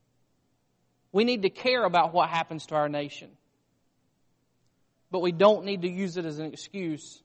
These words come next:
as to why we can't. But rather, we need to trust the God that we serve in and know that we can. We may not see the difference that we make, but we have to do everything that we can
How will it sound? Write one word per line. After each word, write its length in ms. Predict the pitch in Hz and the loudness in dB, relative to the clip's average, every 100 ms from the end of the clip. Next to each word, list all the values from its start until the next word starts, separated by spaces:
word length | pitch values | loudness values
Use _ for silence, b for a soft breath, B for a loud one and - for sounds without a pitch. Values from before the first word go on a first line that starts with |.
| _ 165 | _ -14
as 140 | 151 | -10
to 80 | 170 | -4
why 200 | 175 170 | 0 0
we 120 | 165 | -2
can't. 400 | 156 180 160 - _ _ _ _ _ _ _ _ _ _ _ _ _ _ _ _ _ | -8 -10 -10 -12 _ _ _ _ _ _ _ _ _ _ _ _ _ _ _ _ _
But 100 | 180 | -4
rather, 260 | 170 180 175 | 0 2 2
we 160 | 175 208 | 2 2
need 220 | 208 170 | 0 -6
to 60 | |
trust 400 | 156 - 196 190 | -10 0 0 0
the 80 | 185 | -8
God 380 | 170 175 170 165 | -2 2 2 0
that 100 | 143 | -4
we 100 | 165 | -4
serve 400 | 165 175 170 139 | -4 -4 -4 -4
in 340 | 139 139 143 - _ _ _ _ _ _ - | -10 -12 -16 -20 _ _ _ _ _ _ -12
and 140 | 170 | -2
know 200 | 180 185 | 2 2
that 100 | 165 | 2
we 100 | 160 | -4
can. 420 | 151 160 156 120 - _ _ _ _ _ _ _ _ _ _ _ _ _ _ _ _ _ - | -8 -12 -12 -14 -20 _ _ _ _ _ _ _ _ _ _ _ _ _ _ _ _ _ 2
We 200 | 208 254 | 4 4
may 180 | 247 | 0
not 240 | 240 233 190 | 4 2 2
see 300 | - 254 247 | -6 -6 -2
the 100 | 196 | 0
difference 440 | 180 202 202 165 | 0 -2 -6 -8
that 120 | 185 | -6
we 140 | 160 185 | -4 -2
make, 340 | 160 139 - _ _ _ _ _ _ _ _ _ _ _ _ _ _ _ _ _ _ _ _ | -2 -4 -10 _ _ _ _ _ _ _ _ _ _ _ _ _ _ _ _ _ _ _ _
but 80 | 165 | -4
we 120 | 165 | -2
have 200 | 175 180 | -2 -4
to 80 | 175 | -4
do 140 | 165 | -2
everything 400 | 156 170 165 170 | -2 -4 -8 -8
that 100 | 170 | -8
we 100 | 151 | -8
can 480 | 170 185 165 107 139 | -10 -12 -12 -12 -18